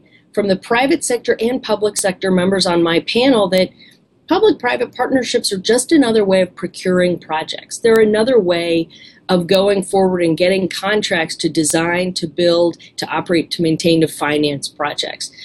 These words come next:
So one way or another, you still have to have money. P threes aren't three, aren't free. Second, not every project is gonna be right for a public-private partnership.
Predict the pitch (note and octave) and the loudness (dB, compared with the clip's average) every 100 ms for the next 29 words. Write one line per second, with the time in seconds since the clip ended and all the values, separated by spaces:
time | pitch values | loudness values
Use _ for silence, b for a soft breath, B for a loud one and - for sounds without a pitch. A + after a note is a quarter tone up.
0 | B B - G#3 G3 E3+ _ - A3+ C#4 | B B 2 4 4 2 _ 0 4 6
1 | C4+ B3+ A#3+ G3+ E3+ - B3+ B3+ A#3 A#3+ | 4 2 2 0 0 0 0 0 -4 -4
2 | G#3 F3+ D#3+ D#3+ - _ _ G#3+ G3+ G3+ | -4 -4 -6 -8 -12 _ _ -2 -2 0
3 | G3 F#3 F3 - D#3 - - - F3 F3+ | 0 0 -2 -2 -6 -6 -10 -8 -2 -2
4 | - - E3 - - _ b b b - | -2 -2 -2 -2 -8 _ b b b -6
5 | - F4 E4 C#4 A#3+ _ _ _ - G#4+ | 0 0 2 0 0 _ _ _ -2 0
6 | A#4 G#4 D#4+ - G#3 A#3 C4 E4+ F#4+ - | 2 2 0 -2 -4 -2 0 0 -2 -10
7 | - A#3+ C4+ C4+ B3 G#3+ C4 - C4 A#3+ | -14 -4 0 0 0 0 0 -2 -6 -6
8 | A#3 A3+ B3 - A3 C#4+ - A#3 B3 B3 | -6 -4 -4 -2 -2 -2 -4 -4 -2 -2
9 | - - | -2 -6